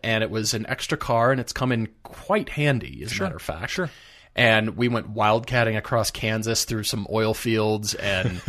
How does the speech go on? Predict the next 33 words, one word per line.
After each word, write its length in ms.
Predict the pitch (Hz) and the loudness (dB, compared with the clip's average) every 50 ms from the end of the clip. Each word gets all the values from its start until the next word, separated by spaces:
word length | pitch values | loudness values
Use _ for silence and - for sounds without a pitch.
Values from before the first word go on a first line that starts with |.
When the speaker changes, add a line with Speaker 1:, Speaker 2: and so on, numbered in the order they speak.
| 139 - - - | -2 -2 -4 -12
Speaker 2:
<laughs> 300 | - - - - - 139 | -20 -20 -8 -2 0 2
Speaker 1:
we've, 280 | 120 110 107 101 - - - - - - | 2 2 2 0 -4 -12 -16 -18 -16 -12
he's 280 | - 107 107 123 110 - | -6 -2 0 0 0 2
had 180 | 117 113 110 107 | 2 2 2 2
it 100 | - - | 2 0
shipped 300 | - - 139 - - - | 0 0 0 0 0 -2
to 120 | 123 113 | -2 0
Alaska. 520 | 110 110 107 107 107 110 104 - - 113 | 0 2 4 4 4 2 2 0 -2 -2
It's 140 | 104 101 - | -2 -2 -4
been 180 | - 107 98 101 | -4 -6 -4 0
all 240 | - 113 120 123 120 | 2 4 4 6 4
around 320 | 104 113 110 107 107 101 | 4 2 0 0 0 0
Washington. 760 | 104 104 104 98 - 117 107 - - 120 101 95 92 92 92 - - - - - - | 0 0 0 0 -2 -2 -4 -4 -2 -2 -2 -4 -4 -6 -8 -10 -16 -20 -20 -12 -2
Speaker 2:
Yeah. 140 | - 107 101 | 2 2 4
Speaker 1:
He's 160 | - 110 - | 4 2 2
had 180 | - 127 120 117 | 2 2 2 2
it 80 | 110 | 0
on 160 | - 104 101 95 | -2 -4 -4 -4
a 60 | 95 | -4
road 360 | 104 101 117 123 127 127 123 | -2 2 4 6 6 4 4
trip 360 | - - 139 120 - - _ _ - | 2 0 0 0 0 -4 _ _ -12
from 560 | - - 110 104 98 98 - - 107 107 107 | -6 -4 -4 -2 -4 -4 -8 -10 -10 -6 -2
one 180 | 117 131 147 147 | 0 2 4 4
end 160 | 143 143 139 | 4 2 2
of 60 | 123 | 0
the 80 | 123 117 | -2 -4
continent 560 | - - 123 120 - 113 113 110 104 - - | -2 -2 -2 -2 -2 -2 -2 -4 -4 -4 -4
to 180 | - - 139 131 | -2 0 2 2
the 180 | 127 117 110 | 2 0 -2
other. 240 | - 104 101 104 101 92 | -2 -2 -4 -2 -2 0
Speaker 2:
Yeah. 220 | 85 80 78 73 - - - - - - - _ - | 0 0 -2 -2 -6 -12 -18 -20 -20 -20 -20 _ -10
Speaker 1:
He's 300 | 110 117 110 104 - - | -6 -4 -4 -4 -2 -4
replaced 760 | 110 - - - 107 101 95 90 - - - - - - | -6 -6 -6 -6 -4 -4 -4 -2 -2 -4 -4 -6 -8 -12